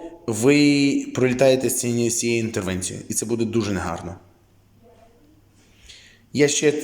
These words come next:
я ще це декілька разів повторю. Що таке все готове? Якщо це employer visa, у вас має бути вже затверджена employer nomination. Бо інакше міністр не буде втручуватись. Чому йому підіймати для вас бар,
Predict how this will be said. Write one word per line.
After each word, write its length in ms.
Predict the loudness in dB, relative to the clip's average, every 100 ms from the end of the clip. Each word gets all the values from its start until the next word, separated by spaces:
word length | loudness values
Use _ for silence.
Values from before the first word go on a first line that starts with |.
| -2
я 200 | 4 4
ще 180 | 4 0
це 140 | -2
декілька 400 | 0 0 0 -2
разів 260 | -2 -2 -4
повторю. 320 | -8 -6 -6
Що 160 | -4 -4
таке 180 | -4 -4
все 180 | -4
готове? 380 | -4 -2 -4 -4 -8 -18 -20 _ _ -20 -20 _ _ -2
Якщо 320 | 0 0 -2
це 180 | -2 -4
employer 540 | -4 2 6 6 6
visa, 320 | 2 0 -4 -10 -16 -20 -10
у 80 | -4
вас 220 | -2 -2
має 200 | -2 -2
бути 240 | -2 -4 -4
вже 180 | -4 -4
затверджена 520 | -4 -4 -4 -4 -4
employer 420 | -4 -4 -4 -4
nomination. 580 | -4 -6 -8 -8 -10 -12 -18 _ _ -20 -16 -12 -4
Бо 80 | -2
інакше 320 | -2 -4 -2
міністр 340 | -2 -2 0
не 120 | 0
буде 180 | 0 -2
втручуватись. 720 | -4 -6 -8 -10 -12 -12 -14 -18 _ _ -20 -20 -18 -20 -18 -8
Чому 400 | 0 4 6 6
йому 320 | 4 4 2
підіймати 560 | 0 0 0 2 2 0
для 160 | 2
вас 220 | 2 0
бар, 520 | 0 2 2 0 -10